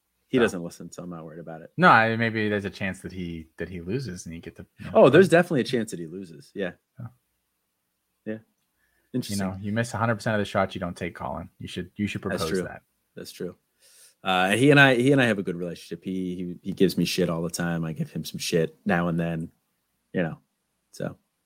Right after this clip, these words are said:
Speaker 1: uh, maybe he'll propose that. Um, next running back on the list is Derrick Henry, the unicorn. I know that's Martellus Bennett, but still. Um, Derrick Henry, everybody's been saying he's gonna hit the age cliff,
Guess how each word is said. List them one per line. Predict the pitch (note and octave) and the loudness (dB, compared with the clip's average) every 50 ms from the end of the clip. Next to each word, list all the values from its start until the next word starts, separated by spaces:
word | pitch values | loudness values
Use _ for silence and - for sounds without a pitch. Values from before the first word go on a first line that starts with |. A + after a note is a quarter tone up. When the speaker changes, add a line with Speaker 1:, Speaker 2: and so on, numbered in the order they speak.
| _ _ _ _ | _ _ _ _
Speaker 1:
uh, | - G#3 A3 | 2 4 4
maybe | G#3+ A3+ G#3+ G3+ | 6 6 8 8
he'll | F3+ C#3+ | 8 8
propose | - - E2+ - F2+ E2 E2+ - | 6 2 -2 0 0 0 2 0
that. | E2 E2 D#2+ - _ _ _ _ _ _ _ _ _ _ _ _ _ _ _ _ - | -2 -4 -6 -10 _ _ _ _ _ _ _ _ _ _ _ _ _ _ _ _ -8
Um, | G2 G2+ G2 G2 F#2+ F#2 F#2 F2+ F2+ F2 - _ _ _ _ - _ _ - | -6 -4 -2 -2 -2 -4 -4 -6 -8 -10 -12 _ _ _ _ -20 _ _ 0
next | C3+ C3+ D3 E3+ E3+ - - - - - | 4 6 6 6 6 4 -2 -4 -4 2
running | A#2+ A#2+ A#2+ A#2+ A#2 A2+ | 4 6 8 8 6 6
back | G#2 A2+ A2 A2 G#2+ G#2 - - - | 4 4 4 4 4 2 0 -4 -4
on | A#2 G#2 G#2 G2+ G2 | -2 0 2 2 2
the | G2 | 0
list | F#2+ F#2+ G2+ G2 F#2+ F#2 F2+ - - - - _ | 0 0 0 0 0 -2 -2 -4 -6 -8 -10 _
is | - G2 G2 F#2+ F#2 F#2 F#2 F#2+ F#2 F2+ - | -4 -2 0 0 0 0 0 0 0 -2 2
Derrick | - A#2 A#2+ A#2+ A#2 A2 - | 6 6 8 8 6 4 2
Henry, | G#2 G2+ F#2 E2 D2+ - _ _ _ _ _ _ _ _ _ _ _ _ _ _ _ _ | -2 -4 -4 -4 -8 -12 _ _ _ _ _ _ _ _ _ _ _ _ _ _ _ _
the | G#2+ G2+ | 0 0
unicorn. | G2+ G2 F#2+ F#2+ G2+ G2+ G2 F#2+ E2 - - E2 D#2 D2+ D2 D2+ D2+ - _ _ _ _ _ _ _ _ _ _ _ _ _ - | 2 2 2 2 0 0 0 -2 -4 -6 -10 -12 -12 -12 -14 -16 -18 -20 _ _ _ _ _ _ _ _ _ _ _ _ _ -4
I | F#2 | -2
know | F#2 G2 G2 | 0 2 2
that's | F#2+ F#2 F2 - | 2 2 0 0
Martellus | G2+ F#2+ F2+ - G2 F#2 F2+ E2+ - - | -2 -2 -2 0 0 0 0 -2 -2 -2
Bennett, | F#2 F2 E2+ E2 D2+ _ | -2 -2 -2 -6 -6 _
but | - D2 - | -10 -8 -8
still. | - - F2+ D#2 D2+ - _ _ _ _ _ _ _ | -6 -4 -4 -4 -4 -6 _ _ _ _ _ _ _
Um, | - F2+ F2+ F2+ F2+ F2+ F2+ E2+ D#2+ D2+ - _ _ _ _ _ _ _ _ _ _ _ - | -4 -2 0 0 0 0 0 -2 -4 -6 -10 _ _ _ _ _ _ _ _ _ _ _ 4
Derrick | C#3+ A#3+ B2+ D#3 D3+ D3 | 6 8 8 8 8 6
Henry, | C#3+ C#3 C3+ B2 B2 A#2+ A#2+ A#2 A2+ A2 G#2+ G#2+ G#2 G#2 - - _ _ _ _ _ _ _ _ _ _ - | 4 4 4 4 4 2 2 0 0 -2 -2 -2 -4 -6 -8 -12 _ _ _ _ _ _ _ _ _ _ 0
everybody's | B2 B2+ C#3+ D#3 C#3 C3+ C3 A#2+ | 0 2 4 2 4 2 2 0
been | B2 A2+ | 0 -2
saying | - B2 A2+ G#2+ | -2 -2 -2 -2
he's | G#2 G2 | -4 -6
gonna | G#2 G#2 G2 | -6 -6 -6
hit | G2 F#2 | -8 -10
the | - F2+ F2+ F#2+ | -10 -8 -6 -6
age | F#2 F#2 - | -6 -8 -10
cliff, | - G2 F#2 E2+ | -12 -12 -12 -12